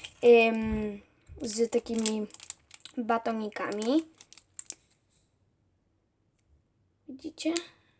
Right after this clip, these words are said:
I tutaj, em, są, y, różne, em, y,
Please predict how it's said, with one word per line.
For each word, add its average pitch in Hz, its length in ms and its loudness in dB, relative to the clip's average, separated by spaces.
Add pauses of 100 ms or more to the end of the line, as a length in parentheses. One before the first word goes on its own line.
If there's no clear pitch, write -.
(4000)
I 262 200 0
tutaj, 247 680 6
em, 226 460 6 (140)
są, 220 400 -6 (920)
y, 240 260 8
różne, 233 720 4 (1160)
em, 208 540 -6 (1300)
y, 202 520 -6